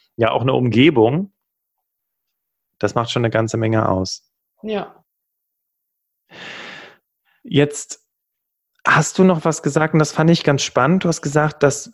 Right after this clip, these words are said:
Speaker 1: wenn man zufrieden ist auf der Arbeit und das wirkt sich tatsächlich auch auf das Umfeld aus. Wie ist es denn, wenn man unglücklich auf der Arbeit ist? Was, wie wirkt sich das denn auf das Umfeld aus?
Speaker 2: Ja, das ist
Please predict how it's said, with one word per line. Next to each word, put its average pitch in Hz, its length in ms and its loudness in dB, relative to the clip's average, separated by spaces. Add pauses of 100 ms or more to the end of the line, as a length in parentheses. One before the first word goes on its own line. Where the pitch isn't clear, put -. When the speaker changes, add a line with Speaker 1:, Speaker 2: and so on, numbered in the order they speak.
(160)
Speaker 1:
wenn 127 120 4
man 123 160 2
zufrieden 143 540 4
ist 160 240 0
auf - 140 -4
der 107 140 2
Arbeit 147 380 4
und 123 300 0 (760)
das 123 340 -2
wirkt 147 280 4
sich 156 160 0
tatsächlich 127 560 0
auch 120 200 -2
auf 120 140 -2
das - 160 -6
Umfeld 120 520 0
aus. - 440 -10 (1040)
Wie 143 240 2
ist 202 120 2
es 196 200 2
denn, 160 320 2
wenn 143 100 4
man 135 160 0
unglücklich 151 480 2
auf 104 80 -2
der - 160 -2
Arbeit 98 320 2
ist? 107 180 -2
Was, 113 260 -4 (480)
wie 120 300 -2
wirkt 139 160 2
sich 117 140 -6
das 127 160 0
denn 123 120 0
auf 110 120 -2
das - 120 -12
Umfeld - 360 -2
aus? - 380 -10 (1080)
Speaker 2:
Ja, 165 420 -8
das 165 200 -8
ist 165 280 -14